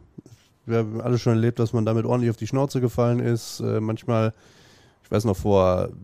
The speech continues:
ich glaub, wir waren vor zwei Jahren, genau, unter Brad Tepper sind wir so, da waren wir, glaub ich, Vierter oder so, bevor wir da die Corona-Welle uns gepackt hat. Da war diese Euphorie auch riesig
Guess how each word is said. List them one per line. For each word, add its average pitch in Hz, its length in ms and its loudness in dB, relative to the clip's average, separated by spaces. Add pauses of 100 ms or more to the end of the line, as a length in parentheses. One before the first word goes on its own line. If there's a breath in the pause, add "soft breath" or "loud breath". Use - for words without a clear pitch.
(160)
ich 101 140 -12
glaub, 104 160 -4
wir 98 100 -2
waren 98 180 0
vor - 680 -4
zwei 120 840 -2 (120)
Jahren, 120 500 0 (120)
genau, 113 340 2 (460 soft breath)
unter 110 220 -2
Brad 104 180 -2
Tepper 113 300 0
sind 110 240 -4
wir 107 560 -2
so, 107 320 -2
da 104 260 -2
waren 107 140 -2
wir, 107 60 -2
glaub 107 160 2
ich, - 100 -8
Vierter 131 400 0
oder 104 160 2
so, 104 140 0
bevor 104 360 -2
wir 104 80 -2
da 104 200 -2
die 107 480 -6
Corona-Welle 110 1300 -2
uns 110 220 -4
gepackt - 380 -6
hat. - 340 -4
Da 110 400 0
war 110 140 0
diese 110 220 0
Euphorie 110 600 -2
auch 127 340 -2
riesig 110 500 -4